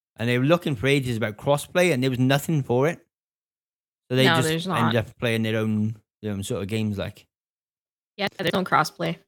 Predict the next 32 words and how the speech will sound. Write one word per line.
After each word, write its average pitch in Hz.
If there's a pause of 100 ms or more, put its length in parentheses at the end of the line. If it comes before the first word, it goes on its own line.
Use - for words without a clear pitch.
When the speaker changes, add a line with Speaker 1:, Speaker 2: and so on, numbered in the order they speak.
(140)
Speaker 2:
It's 208
a 214
really 190
great 160
game, 139
though, 127
but -
Speaker 1:
Yeah. -
Speaker 2:
it 175
changed 226
my 175
life. 156
I 160
just, 170 (360)
um, 165
after 190
that, 180
I 180
was 165
like, 160 (500)
I 165
caught 175
the 170
farming 175
sim 151
bug. 139 (720)
Speaker 1:
Ooh, 101
I've, 160
I've 156
n-, 151
not 139
long, 120